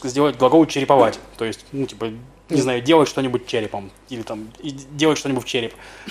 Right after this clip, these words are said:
Speaker 1: Ну, и мы, соответственно, сделали, и мы, мы задумались, теперь можно ли об-, в иврите сделать глагол очковать, чтобы у него было русское значение. То есть, и мы, пол-, получается, подумали, что это будет, э,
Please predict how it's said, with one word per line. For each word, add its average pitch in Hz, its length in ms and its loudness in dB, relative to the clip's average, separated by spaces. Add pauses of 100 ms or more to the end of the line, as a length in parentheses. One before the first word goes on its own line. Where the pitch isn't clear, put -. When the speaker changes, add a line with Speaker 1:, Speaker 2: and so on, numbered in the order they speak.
(120)
Speaker 1:
Ну, 208 80 6
и 220 100 8
мы, 190 120 8
соответственно, 170 340 4
сделали, 151 420 6 (300)
и 147 80 4
мы, 185 300 6
мы 185 120 8
задумались, 180 360 6
теперь 156 340 0
можно 180 280 6
ли 160 80 8
об-, 147 440 0
в 143 160 0
иврите 160 220 4
сделать 147 260 2
глагол 135 340 6
очковать, 160 500 4 (360)
чтобы 139 220 -6
у 143 40 2
него 156 100 4
было 147 140 8
русское 156 280 6
значение. 127 580 0 (380)
То 156 60 4
есть, 143 220 2
и 208 120 -2
мы, 190 160 4
пол-, 170 180 6
получается, 156 380 0
подумали, 185 300 6
что 180 120 2
это 165 80 2
будет, 165 300 6
э, 131 880 2